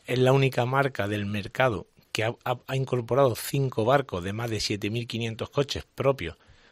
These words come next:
para gestionar su transporte, porque no se nos puede olvidar que B Y D fabrica todo el producto completo menos neumático y ya, y luna.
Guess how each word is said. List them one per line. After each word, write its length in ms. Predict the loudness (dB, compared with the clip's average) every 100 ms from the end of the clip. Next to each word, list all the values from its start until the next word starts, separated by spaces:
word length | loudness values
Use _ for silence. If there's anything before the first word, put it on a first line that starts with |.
| _
para 160 | -2 0
gestionar 440 | -2 -4 -4 -2
su 180 | 0 0
transporte, 600 | -2 -2 2 0 4 0 0 _ _ -20 -20 -10 -4 -4
porque 240 | -4 -4 -2
no 100 | 0
se 120 | 2
nos 120 | 0
puede 180 | 6 6
olvidar 340 | 6 4 2
que 220 | 0 -2 0
B 140 | 0
Y 220 | 4 4
D 180 | 2 -4 _ _ _
fabrica 500 | -2 0 0 4 4 2 _
todo 260 | 2 4 4
el 100 | 0
producto 600 | 0 0 0 0 -2 0
completo 640 | 0 0 2 2 4 2 2
menos 320 | -2 -2 -2
neumático 600 | -2 -2 -2 -4 -2 -2
y 100 | 0
ya, 120 | -2 -4
y 380 | -4 -2 -2 0
luna. 360 | -2 -2 -8